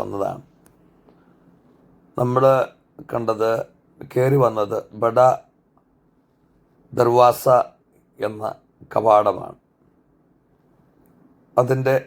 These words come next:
ഇപ്പോൾ നമ്മളിത് ഉള്ളിൽ നിന്നുകൊണ്ട് ബഡ ദർവാസ എന്ന കവാടം നമ്മൾ കാണുകയാണ്. ഇത് മാത്രമല്ല, മറ്റു ചില കവാടങ്ങളിലൂടെ ഉണ്ട്. നമ്മൾ സന്ദർഭോചിതമായി ഓരോ കവാടങ്ങളെയും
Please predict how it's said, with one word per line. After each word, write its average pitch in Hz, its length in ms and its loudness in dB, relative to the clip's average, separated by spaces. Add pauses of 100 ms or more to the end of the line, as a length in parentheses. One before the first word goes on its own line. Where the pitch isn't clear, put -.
(420)
ഇപ്പോൾ 135 280 -4
നമ്മളിത് 131 340 -2
ഉള്ളിൽ 135 260 0
നിന്നുകൊണ്ട് 113 400 -4 (120)
ബഡ 117 140 2 (180)
ദർവാസ 113 360 -2 (200)
എന്ന 98 160 -8 (140)
കവാടം 98 420 -2 (1300)
നമ്മൾ 120 200 0 (140)
കാണുകയാണ്. 98 540 -2 (960)
ഇത് 131 80 -2 (100)
മാത്രമല്ല, 135 500 0 (520)
മറ്റു 123 280 -4
ചില 135 140 2 (120)
കവാടങ്ങളിലൂടെ 110 800 0 (240)
ഉണ്ട്. 98 200 -14 (960)
നമ്മൾ 147 300 2
സന്ദർഭോചിതമായി 143 960 2 (420)
ഓരോ 131 180 2 (100)
കവാടങ്ങളെയും 123 640 2